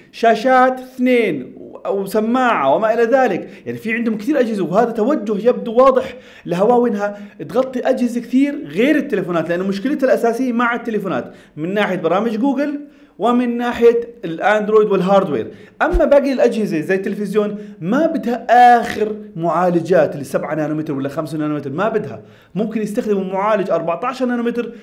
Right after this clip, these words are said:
متوفر وبكثرة وبتقدر تستخدمه وما عليه restriction على هاي الأجهزة.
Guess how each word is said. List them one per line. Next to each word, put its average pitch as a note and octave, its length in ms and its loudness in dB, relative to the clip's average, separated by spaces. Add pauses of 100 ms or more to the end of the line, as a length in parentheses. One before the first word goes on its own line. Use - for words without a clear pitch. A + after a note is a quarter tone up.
(120)
متوفر E3+ 500 0
وبكثرة G#3 640 -2 (160)
وبتقدر A3 400 -2
تستخدمه A#3 800 -6
وما D#3+ 200 -2
عليه A3 320 4
restriction G#3+ 600 -4 (480)
على A3 200 0
هاي D4+ 200 0
الأجهزة. D4 420 -6